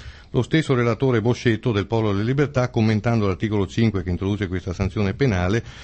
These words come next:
ritiene a tale riguardo che dovrebbe essere precisata la fattispecie e preannuncia la presentazione di un apposito emendamento.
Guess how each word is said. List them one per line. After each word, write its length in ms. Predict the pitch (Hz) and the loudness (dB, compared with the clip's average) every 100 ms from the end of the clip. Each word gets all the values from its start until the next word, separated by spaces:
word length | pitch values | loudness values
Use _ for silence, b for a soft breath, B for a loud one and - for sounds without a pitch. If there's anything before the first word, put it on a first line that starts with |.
| B | B
ritiene 500 | B 131 139 135 123 | B 0 2 2 2
a 60 | 123 | 2
tale 240 | 117 123 | 2 2
riguardo 480 | 147 120 104 113 127 | 2 2 2 2 2
che 100 | 113 | 2
dovrebbe 400 | 110 113 120 113 | 2 0 0 0
essere 280 | 120 120 113 | -2 0 -2
precisata 800 | - 127 131 147 120 104 101 120 | 0 -2 0 0 0 0 0 0
la 100 | 101 | -2
fattispecie 800 | 92 107 101 - - 95 90 135 | -2 -2 -2 -4 -2 -2 -2 -2
e 40 | |
preannuncia 540 | 131 135 127 110 107 123 | 0 2 4 4 4 2
la 120 | 107 | 0
presentazione 540 | 104 110 110 107 104 | 0 0 -2 0 0
di 60 | 101 | 0
un 100 | 98 | 0
apposito 460 | 92 - 95 92 92 | -2 -2 -4 -4 -4
emendamento. 800 | 90 90 90 87 85 80 90 | -4 -2 -2 -2 -4 -4 -8